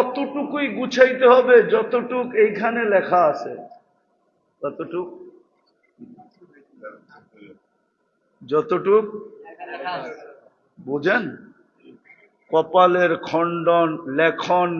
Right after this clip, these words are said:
না যায় খণ্ডন, ছোটবেলা পড়ছিলাম আদর্শ লিপিতে, কপালের লেখন না যায় খণ্ডন। এইখানে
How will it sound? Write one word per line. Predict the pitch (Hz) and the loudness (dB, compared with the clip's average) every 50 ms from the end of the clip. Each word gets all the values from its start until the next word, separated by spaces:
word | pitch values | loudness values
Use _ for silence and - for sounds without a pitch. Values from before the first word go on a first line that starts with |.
| 156 160 | -2 0
না | 160 165 156 147 | 0 0 2 2
যায় | 170 165 160 156 147 139 - | 2 2 2 2 -2 -4 -2
খণ্ডন, | - 151 143 139 135 131 131 127 127 120 113 - - - _ _ _ _ _ _ _ _ _ _ _ _ _ _ _ _ _ _ _ _ _ _ _ _ | -2 -2 -2 -2 -4 -4 -6 -6 -6 -8 -12 -16 -20 -20 _ _ _ _ _ _ _ _ _ _ _ _ _ _ _ _ _ _ _ _ _ _ _ _
ছোটবেলা | - 147 156 - - 170 165 175 175 175 170 170 165 | -8 -8 -6 -4 -4 -2 0 0 2 2 0 0 -2
পড়ছিলাম | 165 156 131 - 156 165 160 156 147 147 147 143 | -6 -6 -6 -6 -4 -2 -2 -2 0 0 -2 -2
আদর্শ | 147 165 160 151 139 - - 151 147 139 | -2 -2 -4 -4 -4 -6 -6 -6 -6 -6
লিপিতে, | 143 143 - 143 135 104 110 117 95 - - _ _ _ _ _ _ _ _ _ _ _ _ _ _ _ _ _ | -8 -8 -8 -10 -10 -8 -10 -12 -14 -14 -18 _ _ _ _ _ _ _ _ _ _ _ _ _ _ _ _ _
কপালের | 143 - 107 - - 160 165 160 160 160 160 156 151 151 151 | -10 -10 -8 -2 0 0 0 2 2 2 2 2 2 -2 -2
লেখন | 151 151 - - - 165 175 196 214 214 - - - - _ _ _ - _ - - - - - - - - _ - - - - _ - 127 135 | -2 -2 -4 -4 -4 -2 -2 -2 -4 -10 -14 -20 -20 -20 _ _ _ -20 _ -20 -20 -20 -20 -20 -20 -20 -20 _ -20 -20 -20 -20 _ -14 -10 -6
না | 143 147 156 143 147 | -2 -2 -2 2 2
যায় | 170 170 190 202 233 226 - - - - - - _ _ _ _ _ _ _ _ _ _ | 4 4 4 2 2 -2 -8 -16 -20 -20 -20 -20 _ _ _ _ _ _ _ _ _ _
খণ্ডন। | _ - 147 147 156 165 165 160 160 147 131 117 - - - _ _ _ _ _ _ _ _ _ _ _ _ _ _ _ _ _ _ _ _ _ | _ -8 -6 -6 -6 -6 -2 0 0 0 -2 -4 -12 -18 -20 _ _ _ _ _ _ _ _ _ _ _ _ _ _ _ _ _ _ _ _ _
এইখানে | 170 202 233 - 233 247 285 277 277 | -4 -4 -4 -4 -4 -2 -2 0 0